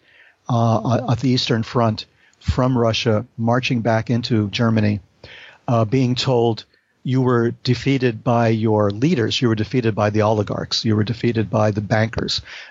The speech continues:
You know, you, Ger-, the German soldier, was not defeated. Uh, we have to band together with the working men of all countries unite," and that whole thing.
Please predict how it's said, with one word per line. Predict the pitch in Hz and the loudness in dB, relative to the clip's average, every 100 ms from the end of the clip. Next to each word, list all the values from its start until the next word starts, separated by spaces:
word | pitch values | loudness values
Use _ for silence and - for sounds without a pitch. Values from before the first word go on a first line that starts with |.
| - | -2
You | 117 | 0
know, | 113 110 | 2 2
you, | 113 117 147 147 | 0 0 2 2
Ger-, | 107 - 120 | 0 -2 0
the | 123 | 0
German | 113 123 120 | 0 2 2
soldier, | 120 120 110 107 | 0 0 0 0
was | 101 101 | -2 0
not | 113 107 | 0 -2
defeated. | 117 - 117 - - - - - - - | -4 -4 -2 -2 -6 -14 -20 -20 -20 -6
Uh, | 117 107 104 | 0 2 2
we | 117 | 2
have | 120 | 0
to | 120 | 0
band | 117 117 120 | 0 0 0
together | - 110 113 107 101 | -2 0 0 0 0
with | 104 - | -2 0
the | 113 | 0
working | 117 113 120 107 | 0 0 0 0
men | 107 104 | 0 0
of | 101 | 0
all | 104 | 0
countries | 104 110 113 107 | 0 -2 0 0
unite," | 110 110 113 | 2 0 0
and | 117 | 0
that | 107 | 0
whole | 104 95 | 0 -2
thing. | - 143 92 | -2 -2 -4